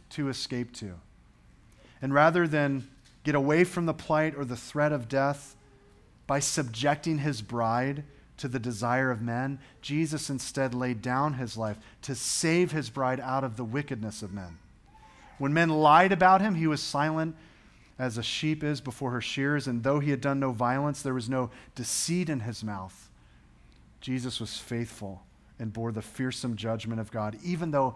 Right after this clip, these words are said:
it cost him his precious life. We see that this is a picture of the Lord who came up out of Egypt. What a wondrous and glorious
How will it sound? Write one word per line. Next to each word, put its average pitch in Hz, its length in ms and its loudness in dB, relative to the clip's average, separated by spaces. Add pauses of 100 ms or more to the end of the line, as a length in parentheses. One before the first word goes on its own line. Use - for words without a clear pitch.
(160)
it 120 140 -8
cost - 360 -6
him 104 160 -8 (180)
his 110 160 -10
precious - 420 -10
life. 92 400 -16 (960)
We 120 80 -4
see 139 220 0
that 127 140 -2
this 127 140 -4
is 117 80 -8
a 113 80 -2
picture 113 580 -6 (840)
of 110 260 -2 (280)
the 117 100 -4
Lord 113 320 -2
who 110 80 -6
came 113 320 -6
up 110 160 -2 (100)
out 107 200 -6
of 90 160 -12 (240)
Egypt. 92 340 -8
What 120 140 -2
a 120 60 0
wondrous 113 540 -4
and 110 160 -10
glorious 95 680 -10